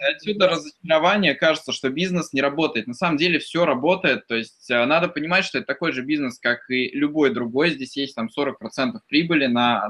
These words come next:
сорок процентов отдачи на вложенный капитал, да. А, ну, условно говоря, если есть на старте сто тысяч рублей, можно за месяц заработать сорок-пятьдесят тысяч.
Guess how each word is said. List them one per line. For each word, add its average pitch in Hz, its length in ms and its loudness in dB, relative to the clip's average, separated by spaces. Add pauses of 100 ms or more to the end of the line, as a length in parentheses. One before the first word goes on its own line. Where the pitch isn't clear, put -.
сорок 139 180 -4
процентов 131 360 -8
отдачи 127 360 0
на 117 60 0
вложенный 131 340 -4
капитал, 165 420 2
да. 135 240 2 (560)
А, 120 200 4
ну, 180 120 4
условно 180 320 4
говоря, 151 280 4
если 135 320 -2
есть 147 220 -2
на 131 80 -6
старте 151 380 -2
сто 151 180 -4
тысяч 143 400 -4
рублей, 147 280 0
можно 165 340 0
за 131 100 -2
месяц 151 300 -6
заработать 127 500 -2
сорок-пятьдесят 143 760 -2
тысяч. - 460 -8